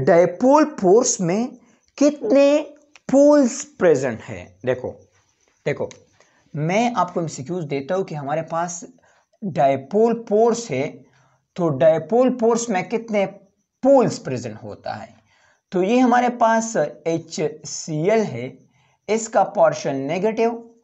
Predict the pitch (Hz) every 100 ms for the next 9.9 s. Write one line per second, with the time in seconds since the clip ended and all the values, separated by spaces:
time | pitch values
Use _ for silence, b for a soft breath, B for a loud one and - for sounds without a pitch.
0 | _ _ _ 143 139 139 202 - 170 147
1 | 151 123 - 120 113 120 107 101 101 120
2 | - _ _ _ _ _ _ _ _ -
3 | 156 143 208 285 - 220 262 294 - 240
4 | 208 240 277 - 269 254 175 147 147 -
5 | b b - 185 - 180 190 - 247 285
6 | 302 - 208 202 - 202 226 247 220 185
7 | 175 165 160 214 202 196 170 185 185 -
8 | 202 196 208 180 160 143 147 131 156 185
9 | 208 202 151 - 123 - 160 170